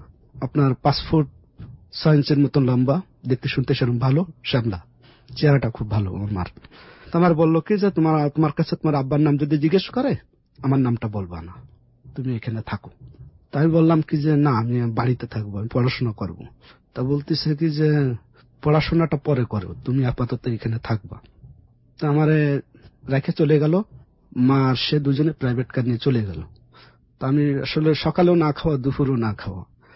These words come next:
আমি তো ছোট মানুষ, আমার কাছে টাকা পয়সাও নাই। ওই ম্যানেজার জিজ্ঞেস করতেছে, "তোমার আব্বা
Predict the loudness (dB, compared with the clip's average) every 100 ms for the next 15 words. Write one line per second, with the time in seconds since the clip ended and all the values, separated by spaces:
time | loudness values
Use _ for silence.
0 | -10 0 2 2 -2 0 4 6 4 0
1 | -4 -4 -6 -8 -8 -6 -8 -8 -10 -10
2 | -8 -10 -14 _ _ _ _ -8 -4 0
3 | 4 4 4 0 0 -2 -4 -6 -6 -4
4 | -4 -4 -16 -20 _ -2 0 0 -2